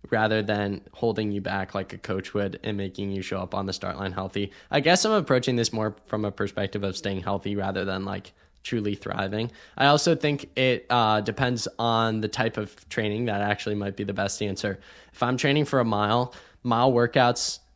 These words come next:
it's really hard to run mile pace, eight hundred meter pace by yourself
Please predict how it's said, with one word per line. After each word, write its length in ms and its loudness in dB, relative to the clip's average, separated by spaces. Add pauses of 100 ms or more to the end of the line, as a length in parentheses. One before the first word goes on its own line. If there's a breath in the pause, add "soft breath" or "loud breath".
(420)
it's 180 4
really 520 4
hard 640 2
to 120 2
run 400 4
mile 340 2
pace, 400 -4
eight 140 -4
hundred 260 -4
meter 220 -2
pace 340 -4
by 260 0
yourself 580 -2